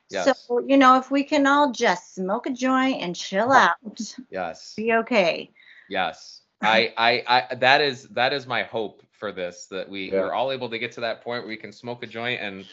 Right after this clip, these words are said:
Speaker 1: and just totally chill out. And I would say, like, always, always tell people, if you're gonna start,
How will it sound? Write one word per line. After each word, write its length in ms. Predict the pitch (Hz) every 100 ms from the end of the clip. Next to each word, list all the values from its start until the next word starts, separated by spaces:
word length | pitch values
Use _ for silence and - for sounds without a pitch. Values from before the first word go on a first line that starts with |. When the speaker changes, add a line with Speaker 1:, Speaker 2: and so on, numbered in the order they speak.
| - - -
Speaker 1:
and 120 | 104
just 280 | 104 107 - _ _
totally 380 | - 117 117 107
chill 220 | - 113
out. 140 | 110 110
And 100 | 135
I 200 | 143 180
would 160 | 214
say, 340 | - 180 156 135
like, 260 | 139 127 -
always, 440 | 151 160 165 151
always 280 | 147 139 131
tell 160 | 131 120
people, 380 | 127 123 120 104
if 140 | -
you're 80 | 120
gonna 160 | 135 151
start, 500 | - 120 117 151